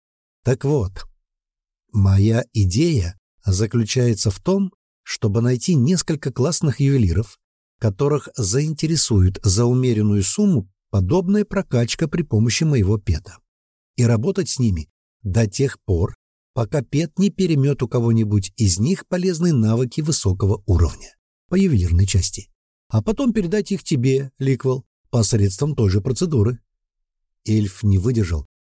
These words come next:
вытянул из подаренной сумки лист бумаги, перо и чернила и начал что-то писать. Потом передал записку мне. "Это очень щедро, Трой. А чем я смогу тебе платить за это?"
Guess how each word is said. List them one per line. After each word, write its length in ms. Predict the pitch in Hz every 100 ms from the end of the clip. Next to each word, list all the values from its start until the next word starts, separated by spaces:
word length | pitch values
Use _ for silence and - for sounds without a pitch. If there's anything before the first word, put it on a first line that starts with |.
| _ _
вытянул 500 | 95 110 151 131 117
из 220 | - 107 -
подаренной 460 | 117 117 113 104
сумки 360 | 92 123 101 107
лист 220 | 107 87
бумаги, 520 | 92 110 139 113 87
перо 280 | 92 98 113
и 60 | 98
чернила 500 | 101 95 170 123 - _ _ -
и 80 | 113
начал 320 | 147 - 120
что-то 320 | - 113 101
писать. 460 | 98 - 80 - - _ _ _ -
Потом 320 | 120 226 220
передал 380 | 165 143 156 170
записку 420 | 120 98 160 -
мне. 360 | 92 80 80 95 _ _ _ _ _
"Это 280 | 104 107 123
очень 300 | 120 107 127
щедро, 520 | - - 135 117 87
Трой. 420 | 92 - 165 101 78 _ _ _ -
А 120 | 113
чем 320 | - - 196
я 280 | 135 104 196
смогу 360 | - 160 170 185
тебе 260 | 160 160
платить 360 | 147 175 - 147
за 100 | 170
это?" 360 | 180 120 87